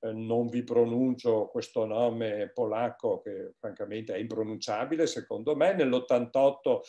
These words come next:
c'è un'analoga realizzazione spagnola, il Peral, che prende il nome dal suo costruttore e inventore. Abbiamo visto che c'è una tradizione spagnola in questo settore, eh, questo è proprio il Peral, tra l'altro, e, eh,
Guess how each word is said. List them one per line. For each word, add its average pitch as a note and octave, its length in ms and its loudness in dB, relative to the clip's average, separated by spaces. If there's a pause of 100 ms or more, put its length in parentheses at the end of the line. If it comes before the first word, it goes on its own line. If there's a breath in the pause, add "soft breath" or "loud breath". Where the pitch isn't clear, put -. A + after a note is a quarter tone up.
(160 loud breath)
c'è C3 180 2
un'analoga B2 640 2
realizzazione A#2+ 1000 2
spagnola, C3 800 2 (220 loud breath)
il B2 180 -4
Peral, B2+ 600 2
che - 100 -12
prende A2 260 -4
il G2+ 60 -6
nome A2 320 0
dal G2 160 -2
suo A#2+ 260 -2
costruttore A2 600 -2
e G#2+ 60 -6
inventore. D3+ 760 2 (200 loud breath)
Abbiamo G#2 240 -6
visto A2 260 -4
che - 60 -14
c'è - 100 -8
una G#2+ 160 -6
tradizione G#2 720 -2
spagnola G#2+ 520 -4
in F#2+ 80 -8
questo - 260 -16
settore, E3+ 600 0 (300 loud breath)
eh, A2+ 380 -4 (220)
questo D3+ 200 0
è A#2 60 2
proprio A#2+ 280 -2
il - 80 -8
Peral, F2+ 420 -2
tra G#2+ 220 -4
l'altro, F2 580 0 (240 loud breath)
e, E3 140 0
eh, C3 640 4